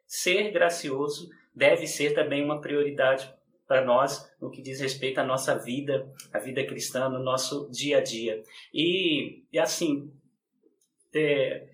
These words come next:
ser gracioso significa ser gentil, significa ali, né, ser a-, alguém assim que esteja, é, é, disposto a tratar o próximo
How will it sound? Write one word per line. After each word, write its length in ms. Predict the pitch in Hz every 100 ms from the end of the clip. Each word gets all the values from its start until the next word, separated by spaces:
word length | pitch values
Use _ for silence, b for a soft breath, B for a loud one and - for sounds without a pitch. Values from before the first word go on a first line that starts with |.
| _
ser 300 | - - 233
gracioso 640 | 214 202 202 185 175 196 180
significa 540 | - 180 196 - -
ser 400 | 226 254 262 -
gentil, 760 | 175 190 233 - 156 143 127 - _ _ _ _
significa 720 | - 143 160 170 185 180 175
ali, 180 | 156 190
né, 220 | 160 170
ser 240 | - 165
a-, 60 | 160
alguém 540 | 151 151 - 156 165
assim 300 | 151 - 151
que 460 | 151 175 170 147 147 B -
esteja, 500 | 143 - 156 160 165
é, 320 | 143 135 135
é, 560 | 135 135 135 131 123 120 - -
disposto 840 | 175 - 202 208 214 - 139 - - -
a 120 | 147
tratar 520 | 160 165 151 175 208
o 160 | 220 208
próximo 720 | - 175 185 285 220 214 220